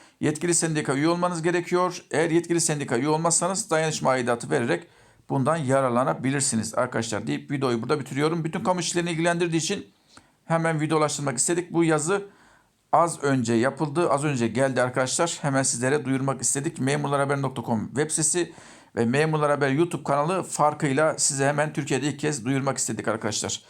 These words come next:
Evet, gelişmeleri vermeye devam edeceğiz.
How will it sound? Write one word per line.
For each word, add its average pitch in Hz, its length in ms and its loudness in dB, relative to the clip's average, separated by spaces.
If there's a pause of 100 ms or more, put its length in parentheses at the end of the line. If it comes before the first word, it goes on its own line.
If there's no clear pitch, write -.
(400)
Evet, 226 260 2
gelişmeleri 220 560 2
vermeye 202 500 0
devam 170 260 4
edeceğiz. 156 720 0